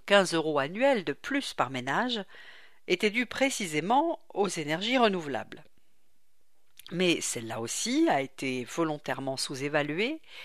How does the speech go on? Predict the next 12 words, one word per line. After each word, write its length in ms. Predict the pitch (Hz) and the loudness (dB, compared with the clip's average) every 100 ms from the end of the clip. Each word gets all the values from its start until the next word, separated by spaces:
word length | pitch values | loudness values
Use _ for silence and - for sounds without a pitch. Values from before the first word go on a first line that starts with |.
| - - | -18 -2
et 160 | 214 226 | 4 6
E 80 | 156 | 6
D 320 | 135 120 160 | 2 2 2
F 80 | - | 2
réclame 560 | 175 - 139 131 180 - - | 0 0 4 4 4 -4 -2
qu'on 160 | 226 | 0
lui 200 | 208 170 | 0 -2
permette 420 | - 127 123 156 | 0 -2 0 -2
d'augmenter 720 | 170 151 151 147 - 151 135 127 | -2 -4 -4 -6 -2 -2 -2 0
davantage 720 | 143 147 139 - 202 247 220 - | 0 0 0 6 6 6 -2 0
à 80 | 208 | 4
l'avenir. 480 | 196 160 - - - | 4 4 -2 -18 -20